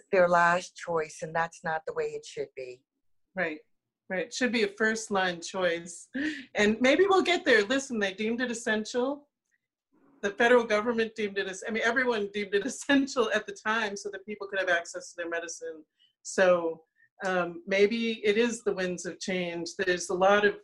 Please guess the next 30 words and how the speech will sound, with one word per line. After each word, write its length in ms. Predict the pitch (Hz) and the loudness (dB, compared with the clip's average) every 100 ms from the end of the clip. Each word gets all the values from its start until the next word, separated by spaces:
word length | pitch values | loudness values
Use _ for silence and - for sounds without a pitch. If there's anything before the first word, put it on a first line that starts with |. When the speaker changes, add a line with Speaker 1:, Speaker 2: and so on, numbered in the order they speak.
| _ _ - | _ _ 0
Speaker 2:
things 260 | 208 196 185 | 2 2 0
that 100 | 165 | -6
will 80 | |
come 200 | 180 190 | -4 -2
out 220 | 185 185 185 | 2 2 0
of 100 | 185 | 0
this 360 | 185 175 - - _ _ - | -2 -2 -6 -16 _ _ -2
pandemic, 560 | 185 180 180 180 175 - | 0 2 2 2 -2 0
as 160 | 175 170 | -2 0
we 80 | 180 | -4
were 140 | 175 | -4
talking 400 | 170 190 180 180 | 0 0 0 -4
before, 580 | 165 165 214 208 180 170 - _ _ - | -8 -4 2 4 4 2 -8 _ _ 2
that 140 | 190 | 4
are 280 | 180 180 165 | 4 2 -2
helpful 480 | 214 196 196 - 185 | -2 -2 -2 -4 -4
and 220 | 170 170 | -4 -8
good. 300 | 165 180 170 165 - | -4 0 0 -4 -10
We're, 120 | 175 - | -12 -8
we're 80 | 175 | -6
looking 380 | 175 180 190 175 | -4 -4 -4 -2
with 140 | 165 - _ | -4 -4 _
fresh 260 | 190 180 180 | 0 0 2
eyes 420 | 175 165 160 165 | 2 4 2 0
at 100 | 165 | -4
the 80 | 165 | -6
world. 400 | 156 170 156 156 - _ _ _ _ _ _ _ _ _ _ _ _ _ 190 | -4 -2 -2 -6 -12 _ _ _ _ _ _ _ _ _ _ _ _ _ 0
Speaker 1:
I 140 | 226 | 0
call 380 | 233 240 214 214 | 0 -2 0 -2
it 240 | 196 180 | -8 -12